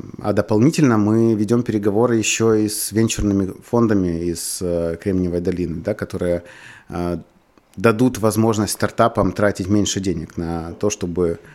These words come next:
выйти на рынок. А это ещё одна большая возможность и ещё одно большое движение бизнеса, которое пойдёт из, э, этих же наших, э, там, сестринских хабов и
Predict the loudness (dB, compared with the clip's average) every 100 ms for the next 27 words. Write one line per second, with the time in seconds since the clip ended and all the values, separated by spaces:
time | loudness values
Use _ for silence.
0 | -16 -2 0 2 0 0 -2 -6 -8 0
1 | 2 4 2 0 2 0 2 4 4 4
2 | 2 2 0 0 0 0 0 0 0 0
3 | -4 -4 -4 -4 -6 2 4 4 2 0
4 | -2 -2 -2 0 2 2 2 0 0 -2
5 | -2 -8 -4 -4 -2 -2 -2 -2 -4 -8
6 | -14 -20 -20 -20 -14 -6 -2 -2 -2 -4
7 | -8 -8 2 2 2 0 0 0 -4 -8
8 | -4 -2 -2 -4 -8 -10 -10 -8 -2 0
9 | 0 -2 -8 -6 -10 -2 0 2 2 0
10 | -6 -6 -6 -4 -4